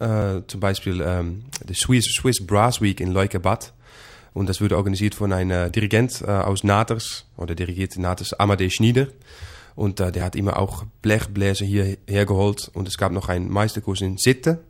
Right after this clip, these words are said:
Da kam auch super Blechbläser. Ich bin ja Posaunist, also ich wollte mich weiterbilden. Und deswegen bin ich in, ins Wallis gekommen. Und dort habe ich auch eine,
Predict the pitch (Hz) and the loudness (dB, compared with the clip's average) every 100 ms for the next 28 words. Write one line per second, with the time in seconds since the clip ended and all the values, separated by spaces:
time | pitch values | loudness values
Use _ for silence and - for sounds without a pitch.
0 | _ - - - - - - 95 98 120 | _ -18 -18 -16 -14 -8 -2 0 0 -2
1 | 135 139 123 127 123 117 117 113 117 101 | -2 0 2 2 2 2 2 0 0 0
2 | - 104 98 120 - - 101 - - 104 | 2 0 0 -2 -2 -4 -4 -6 -4 -2
3 | 101 101 95 101 107 110 107 104 104 117 | -2 -2 0 0 2 0 2 2 -2 -6
4 | - - - 98 113 110 104 95 95 95 | -12 -18 -6 0 2 2 0 0 -2 -6
5 | - 107 101 - 98 104 127 - 135 139 | -8 -8 -6 -6 -2 0 0 -2 0 0
6 | 135 - - - - - 110 107 92 95 | 0 -6 -18 -20 -14 -4 -4 -2 -2 -2
7 | - 101 - 95 95 87 | -2 -2 0 0 0 -2